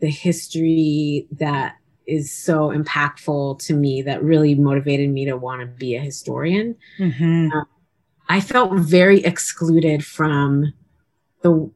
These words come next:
Speaker 1: the image that I thought of as Chicano.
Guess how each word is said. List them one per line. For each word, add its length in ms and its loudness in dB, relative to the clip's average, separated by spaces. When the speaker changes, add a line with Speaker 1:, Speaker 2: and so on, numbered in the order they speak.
Speaker 1:
the 240 2
image 320 4
that 220 2
I 180 0
thought 320 0
of 260 -2
as 280 -4
Chicano. 800 -2